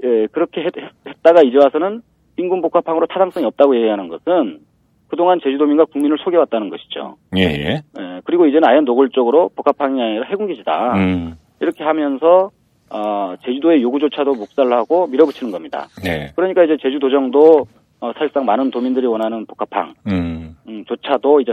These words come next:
Speaker 1: 수용을 못하게 되는 상황에서 당연히 조치에 나설 수밖에 없는데, 에, 어, 과연 그걸 처음부터 몰랐겠냐는 거예요.
Speaker 2: 그러게요.
Speaker 1: 그래서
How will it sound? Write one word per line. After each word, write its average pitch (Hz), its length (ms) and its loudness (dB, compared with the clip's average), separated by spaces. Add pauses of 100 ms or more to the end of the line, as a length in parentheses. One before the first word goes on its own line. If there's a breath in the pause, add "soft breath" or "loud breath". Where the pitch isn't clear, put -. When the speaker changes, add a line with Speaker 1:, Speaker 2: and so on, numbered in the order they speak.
Speaker 1:
수용을 139 260 -4
못하게 110 380 -6
되는 110 240 -6
상황에서 101 380 -10
당연히 127 600 -4 (460)
조치에 - 280 -4
나설 110 220 0
수밖에 120 280 -4
없는데, 95 400 -4 (720)
에, - 20 -18
어, 85 840 -12
과연 180 180 -2
그걸 175 240 2
처음부터 - 340 -10
몰랐겠냐는 110 600 -4
거예요. 71 340 -12
Speaker 2:
그러게요. 80 480 -2
Speaker 1:
그래서 107 220 -12